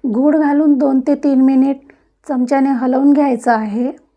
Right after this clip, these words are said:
आता हे मिश्रण थंड झाल्यावरती एका मिक्सरच्या भांड्यामध्ये काढून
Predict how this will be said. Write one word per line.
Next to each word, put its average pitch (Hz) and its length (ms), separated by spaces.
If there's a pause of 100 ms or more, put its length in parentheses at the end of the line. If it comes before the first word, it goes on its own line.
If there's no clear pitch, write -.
(1900)
आता 330 220
हे 294 180
मिश्रण 269 460 (400)
थंड 247 260
झाल्यावरती 269 840 (420)
एका 240 260
मिक्सरच्या 262 560
भांड्यामध्ये 240 600
काढून 247 420